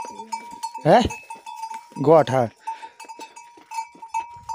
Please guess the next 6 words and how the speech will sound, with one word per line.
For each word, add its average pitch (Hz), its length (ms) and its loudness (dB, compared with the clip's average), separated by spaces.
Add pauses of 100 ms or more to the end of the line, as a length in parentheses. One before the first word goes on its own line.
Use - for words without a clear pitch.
(2250)
पता 98 200 -6
नहीं। 139 180 -6 (1300)
डला 190 220 4
सकेल 160 380 -2
हवा। 180 200 4 (3000)
अच्छा। 123 420 -4